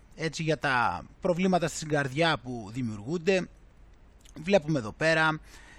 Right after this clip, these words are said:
ε, ότι η Pfizer, εδώ μαθαίνουμε ότι βάζει μέσα στα μπόλια για τα παιδιά,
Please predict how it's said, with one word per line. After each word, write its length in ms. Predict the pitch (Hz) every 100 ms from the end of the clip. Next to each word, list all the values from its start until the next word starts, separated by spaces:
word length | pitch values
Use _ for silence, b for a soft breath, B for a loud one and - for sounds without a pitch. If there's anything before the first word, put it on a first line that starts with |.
| b
ε, 580 | 165 165 151 147 143 135
ότι 300 | 208 190 202
η 360 | 185 170 156 175
Pfizer, 400 | 214 233 175 147
εδώ 160 | 151 185
μαθαίνουμε 480 | 165 - 196 160 156
ότι 400 | 160 165 147 135
βάζει 580 | 185 214 180 208 185 131
μέσα 380 | 151 160 220 240
στα 440 | - 202 156 - 120 110
μπόλια 340 | 160 202 190
για 140 | 151 139
τα 120 | 120
παιδιά, 580 | 107 92 120 123 135